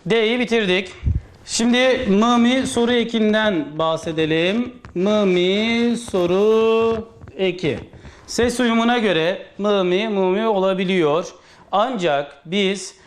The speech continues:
mı mi'nin kendisinden önce gelen kelimeyle veya kendisinden sonra gelen eklerle nasıl yazıldığına bakacağız.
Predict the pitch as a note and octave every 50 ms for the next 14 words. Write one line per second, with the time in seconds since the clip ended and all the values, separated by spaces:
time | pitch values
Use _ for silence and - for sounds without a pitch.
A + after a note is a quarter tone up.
0 | - - _ - F3 G3+ A3+ A#3 A#3 A3+ A3+ A3+ A3+ A3 G#3+ G#3 G3+ G3+ A3 B3
1 | C4 C#4 C#4+ - - - - G#3 A3 A3 A3 G#3 - A3+ A3 A3 A3+ A3 G#3 G#3
2 | G#3 G3 G#3 G3 G3 F#3+ F#3+ F#3+ G3 F#3+ F#3 G3 F#3 F3 F3+ F#3 F#3+ F#3+ F#3 F#3
3 | E3+ D#3 D#3+ F3 F#3 F3+ E3+ F3 F3 F3 F3 F#3 F#3+ F3 - F#3 F3 F3+ F3+ F3+
4 | F#3+ F#3 G3+ G#3+ G#3+ - - F#3+ E3+ D#3+ D3+ C#3+ C#3+ C#3+ D3+ E3+ F#3 F3+ F#3 F#3
5 | D#3 C3 D3 F#3 F#3+ G3 F#3 - - G3+ F#3 F#3 F3+ E3+ E3 F3 F3 E3 F3+ F3+
6 | F3+ F3+ E3 E3 - - C3+ B2+ C#3+ D3 F3 G3 F#3+ -